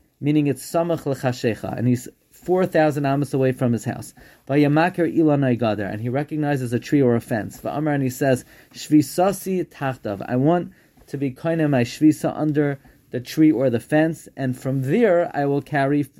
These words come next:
two thousand amos to my home." Loi amar klum, it's like he said nothing, because he didn't say whether it's going to be under the canopy of the tree or under the fence. He just,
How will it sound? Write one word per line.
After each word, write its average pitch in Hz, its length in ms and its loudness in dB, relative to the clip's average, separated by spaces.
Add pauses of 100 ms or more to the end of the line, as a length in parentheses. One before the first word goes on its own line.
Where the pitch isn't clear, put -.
(140)
two 156 140 -2
thousand 131 360 0
amos 123 300 -2
to - 100 -8
my 135 140 2
home." 151 320 0 (360)
Loi 170 260 4
amar 165 180 0
klum, 139 240 -4
it's 113 220 -10
like 131 220 0
he 143 100 -4
said 139 240 -2
nothing, 151 460 0 (240)
because 147 320 0
he 151 80 -6
didn't 175 340 -2
say 170 460 2 (240)
whether 147 340 4
it's - 320 -2
going 147 260 -4
to 135 100 -14
be 139 100 -4
under 151 380 2
the 123 380 2 (580)
canopy 175 480 -2
of 151 120 0
the 156 100 4
tree 143 540 0
or 131 220 0
under 123 280 0
the 113 80 0
fence. 156 540 0
He 156 140 -2
just, 156 460 0